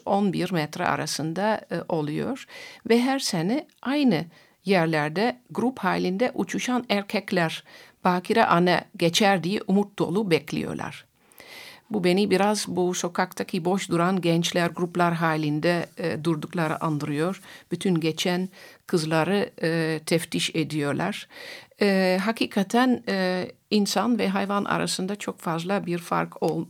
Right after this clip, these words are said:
olmadığını düşünüyorum. Hakikaten do-, yüzde doksan dokuz genetik olarak aynı olduğumuzu düşünürsek buna şaşır-, şaşırmamak lazım. Neyse, bu erkek arılar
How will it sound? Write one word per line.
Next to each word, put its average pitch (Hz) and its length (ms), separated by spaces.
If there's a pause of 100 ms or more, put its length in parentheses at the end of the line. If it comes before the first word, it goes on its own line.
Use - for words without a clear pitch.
(100)
olmadığını 156 580
düşünüyorum. 147 520
Hakikaten 185 600
do-, 160 180
yüzde 160 340
doksan 160 420
dokuz 175 420 (280)
genetik 170 420
olarak 190 400
aynı 175 320
olduğumuzu 160 720
düşünürsek 180 640
buna 175 420
şaşır-, - 560
şaşırmamak 143 680
lazım. - 300 (180)
Neyse, 262 400 (960)
bu 302 300 (160)
erkek 269 440
arılar 170 500